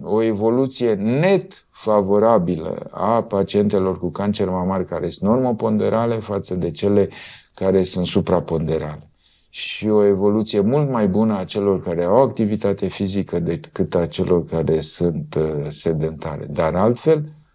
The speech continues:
o viață normală, cât mai normală din toate punctele de vedere. Iar legat de întrebarea mastectomiei, aceeași dilemă, mastectomie, tratament conservator, ori de câte ori, uh, se poate tratament conservator.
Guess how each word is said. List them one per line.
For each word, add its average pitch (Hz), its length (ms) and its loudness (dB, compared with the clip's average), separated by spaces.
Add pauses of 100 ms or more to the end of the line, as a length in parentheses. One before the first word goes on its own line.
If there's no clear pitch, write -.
(280)
o 95 200 -6
viață 107 360 2
normală, 101 760 4 (440)
cât 151 200 -4
mai 113 200 0
normală 98 520 2
din 92 200 -2
toate 104 300 -2
punctele 87 440 -4
de 78 180 -6
vedere. 76 480 -8
Iar 92 120 -4
legat 90 380 -2
de 110 200 2 (360)
întrebarea 98 500 4
mastectomiei, 98 880 0
aceeași 110 460 0
dilemă, 98 480 2
mastectomie, 95 720 0
tratament 98 600 -2
conservator, 95 800 -2
ori 190 320 4
de 160 140 -2
câte 156 240 -4
ori, 156 320 2 (440)
uh, 107 500 2
se 120 220 2
poate 190 460 0
tratament 180 540 0
conservator. 175 840 2